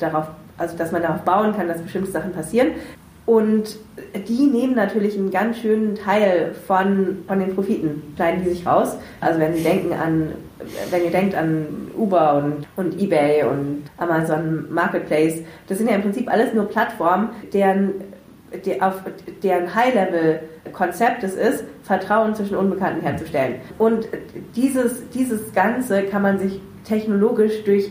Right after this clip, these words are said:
eine, durch eine Blockchain-Ebene sparen. Das heißt, klar, irgendwie man kann sagen, man kann ja jetzt Leute, man kann Leute in ihr eigenes Verderben rennen lassen und sie da kurzfristig große Verluste machen lassen. Wer glaubt, dass er tausend Prozent in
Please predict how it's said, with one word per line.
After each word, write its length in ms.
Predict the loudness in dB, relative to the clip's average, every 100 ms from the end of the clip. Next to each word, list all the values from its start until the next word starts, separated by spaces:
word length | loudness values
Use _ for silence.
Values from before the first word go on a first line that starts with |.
| -4
eine, 460 | -2 0 2 0 -2 -8 -4
durch 180 | -2 -2
eine 160 | -2
Blockchain-Ebene 1040 | 0 0 0 -2 -2 0 -2 -2 -2 -2
sparen. 460 | -2 0 2 0 -4 -10 -18 -20 -20 -12 -6
Das 160 | 0
heißt, 240 | 2 2 0 -10 -18 -20 -20 -16 -16 -16 -18 -18 -6
klar, 180 | -4 -2
irgendwie 180 | 0 0
man 160 | 2
kann 200 | 2 2
sagen, 260 | 4 2 2
man 140 | 0
kann 120 | 0
ja 80 | 0
jetzt 300 | 0 -2 0
Leute, 240 | 2 2 -2 -4 -2
man 140 | 0
kann 140 | 2
Leute 200 | 2 2
in 60 | 2
ihr 100 | 2
eigenes 260 | 2 0 0
Verderben 340 | 2 2 2
rennen 240 | 2 2
lassen 300 | 2 0 -2
und 180 | -2 -2
sie 320 | -4 -2 -2 -4 -12 -2
da 200 | 0 0
kurzfristig 680 | 0 -2 -2 -4 -2 -4 -2
große 260 | -4 -2
Verluste 640 | -2 0 -2 2 4 4 2 -8 -14 -14 -12 -4
machen 300 | -2 0 2
lassen. 340 | 0 0 -2 -2 -2
Wer 180 | 2 2
glaubt, 340 | 4 2 2
dass 160 | 0 0
er 400 | 0 2 2 -2 -8 -12 -12 -2
tausend 380 | 0 0 0
Prozent 580 | -2 0 2 2 -2 -4
in 500 | -2 0 0 -2 -6